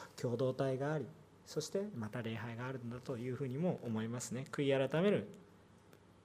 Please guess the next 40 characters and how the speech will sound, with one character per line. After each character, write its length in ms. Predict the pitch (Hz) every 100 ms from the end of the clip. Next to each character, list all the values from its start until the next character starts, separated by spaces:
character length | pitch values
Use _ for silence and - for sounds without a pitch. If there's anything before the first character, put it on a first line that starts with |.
| -
だ 80 | 143
か 60 | 139
ら 80 | 127
ね、 200 | 131 135
よ 120 | 180
く 120 | 147
わ 80 | 139
か 100 | 190
り 80 | 180
ま 80 |
す。 140 | 170 123
あ 80 | 123
の、 340 | 123 127 127
特 160 | 180 156
に 60 |
若 240 | 131 143 190
者 180 | 190 185
も 140 | 185
そ 160 | 262 202
う 40 |
で 80 | 113
す 60 |
け 120 | - 107
ど、 240 | 131 110 - - - - -
あ 140 | 120 120
の、 340 | 117 117 117 -
い 80 | 139
ろ 100 | 190
い 40 | 185
ろ 80 |
頭 320 | 180 220 240 202
ば 100 | 170
っ 60 |
か 100 | -
り 80 | -
で 80 | 139
考 60 | - 151 -
え 60 | 123
て 120 | 120
ね、 200 | 147